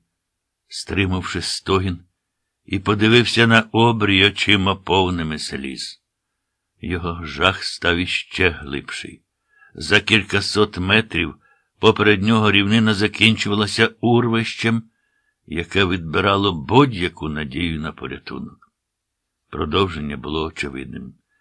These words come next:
Дві групи дітей з'єднаються між собою і, просуваючись уперед, заженуть його в глухий кут спиною до провалля. У Волокіна виникла інша думка.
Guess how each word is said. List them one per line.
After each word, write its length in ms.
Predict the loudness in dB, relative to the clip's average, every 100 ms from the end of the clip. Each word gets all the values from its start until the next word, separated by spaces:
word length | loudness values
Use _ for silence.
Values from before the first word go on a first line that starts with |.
| _ _
Дві 240 | -4 -2
групи 380 | -2 -2 -4 -4
дітей 420 | -4 -4 0 -2
з'єднаються 800 | -2 -8 -10 -4 2 4 4 0 -4
між 260 | -2 -4
собою 540 | -4 -2 0 0 -2 -6 _ _ _ _ _ _
і, 180 | 0 0
просуваючись 1160 | 2 0 0 2 6 6 6 2 -2 -2 -2
уперед, 640 | -2 2 4 6 4 0 _ _ _ _ -12
заженуть 760 | -6 0 0 2 2 0 -2
його 240 | 0 2 2
в 40 |
глухий 420 | -2 -6 -2 -2
кут 520 | -2 -2 0 0 -4 _ _ _ _ _ _
спиною 640 | -16 -6 0 0 0 -4
до 180 | -4 -6
провалля. 640 | -6 -8 -8 -10 -12 -16 _ _ _ _ _ _ _ _ _
У 100 | -4
Волокіна 500 | -2 -2 -4 -4 0
виникла 460 | -2 -2 -2 -2 0
інша 460 | 2 2 2 -4 -6
думка. 600 | -4 -8 -8 -12 -18